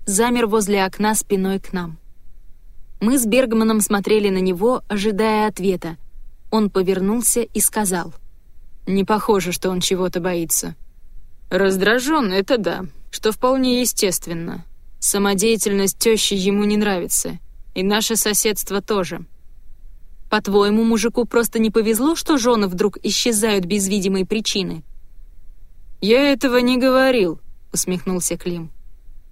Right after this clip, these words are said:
«Причина наверняка есть.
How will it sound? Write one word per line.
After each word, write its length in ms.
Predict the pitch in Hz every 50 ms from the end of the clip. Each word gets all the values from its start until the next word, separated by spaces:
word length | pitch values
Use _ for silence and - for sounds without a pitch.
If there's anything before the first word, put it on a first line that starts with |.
| - - - - - - - - - -
«Причина 480 | - 196 202 196 - - 262 247 247 240
наверняка 600 | 226 226 220 208 220 226 226 233 208 - 247 233
есть. 600 | 233 220 220 202 175 - - - - - -